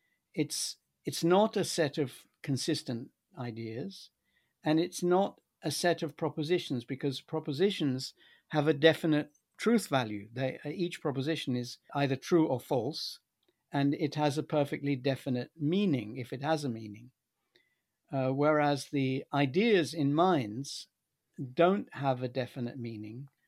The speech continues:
and they're not precisely true or false. We can make them have as sharp a meaning as our current problem situation requires.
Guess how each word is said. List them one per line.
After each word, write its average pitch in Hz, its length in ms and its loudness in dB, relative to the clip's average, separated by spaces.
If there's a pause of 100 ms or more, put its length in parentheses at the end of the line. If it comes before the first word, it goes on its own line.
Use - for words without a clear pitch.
(260)
and 135 180 2
they're 143 180 2
not 156 400 2 (540)
precisely 131 600 -4
true 127 300 -4
or 120 100 -4
false. 120 500 -4 (500)
We 156 140 2
can 170 260 0
make 196 300 2
them 165 320 0 (300)
have 160 420 4
as 143 220 0
sharp 170 420 6
a 147 80 2
meaning 151 680 2
as 139 420 -2 (120)
our 139 220 6
current 156 540 4
problem 131 400 2
situation 131 960 -2
requires. 131 920 -4